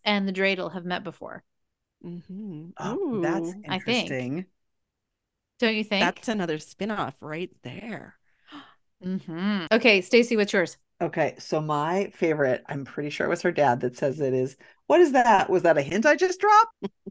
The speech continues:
Speaker 3: <laughs>
Speaker 2: No, that was, uh, Zach when he was
Speaker 3: Is it Zach
Speaker 2: inviting
Speaker 3: who says it?
Speaker 2: he was inviting Mildred to, to Hanukkah, and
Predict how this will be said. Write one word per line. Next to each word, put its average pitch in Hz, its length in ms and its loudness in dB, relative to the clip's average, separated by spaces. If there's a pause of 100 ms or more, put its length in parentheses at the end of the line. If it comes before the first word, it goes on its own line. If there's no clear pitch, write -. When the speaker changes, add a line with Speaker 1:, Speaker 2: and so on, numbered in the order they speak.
(120)
Speaker 3:
<laughs> 196 160 -2 (280)
Speaker 2:
No, 294 180 6
that 269 240 4
was, 262 300 4
uh, 226 320 4
Zach 226 480 0
when 202 220 -2
he 202 100 -2
was 196 160 -2
Speaker 3:
Is - 0 -
it 196 80 -2
Zach - 20 -4
Speaker 2:
inviting 190 480 4
Speaker 3:
who 233 80 2
says 370 260 -4
it? 427 240 -2 (500)
Speaker 2:
he 240 100 2
was 233 100 0
inviting 214 460 4
Mildred 190 460 0
to, 175 340 0
to 196 120 -4
Hanukkah, 165 640 0 (100)
and 156 380 -2